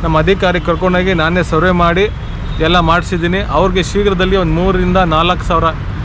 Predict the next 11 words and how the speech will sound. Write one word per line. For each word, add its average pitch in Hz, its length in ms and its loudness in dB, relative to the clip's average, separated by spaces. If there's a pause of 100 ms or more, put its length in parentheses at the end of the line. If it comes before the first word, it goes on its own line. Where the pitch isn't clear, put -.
(360)
ಜನರಿಗೆ 175 440 2 (560)
ಶೀಘ್ರದಲ್ಲಿ, 185 520 2
ಆ, - 800 -2
ಹಕ್ಕುಪತ್ರ 185 560 0
ನಾವು 185 200 0
ಕೊಡ್ತೀವಿ, 143 380 -2 (220)
ಹಕ್ಕುಪತ್ರನೂ 180 500 0
ಕೊಡ್ತೀವಿ, 185 460 2 (360)
ರಿಜಿಸ್ಟರ್ 180 480 0
ಮಾಡ್ತೀವಿ. 180 420 0
ಆಮೇಲೆ 185 360 0